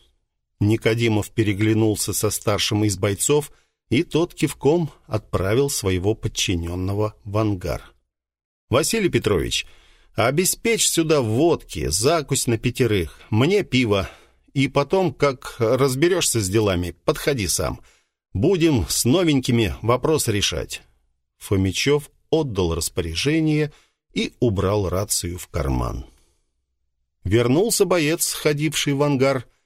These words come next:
Еще подходя к столу, он, отвечая на вопросительные взгляды Никодимова и своего старшего,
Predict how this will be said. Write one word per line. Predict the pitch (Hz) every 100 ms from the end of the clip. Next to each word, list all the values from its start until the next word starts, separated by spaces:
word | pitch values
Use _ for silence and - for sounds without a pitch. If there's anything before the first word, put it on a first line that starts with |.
| _ -
Еще | 107 - 139 147
подходя | 131 - 120 107 127
к | 131
столу, | - 117 113 170 175
он, | - 165 -
отвечая | 123 113 110 110 135 131 117
на | 107
вопросительные | 113 120 117 127 120 110 107 101
взгляды | 92 90 110 123 123 104
Никодимова | 101 101 98 113 123 104 104 - _ -
и | 104
своего | - 101 101 95
старшего, | - - - 123 127 - 123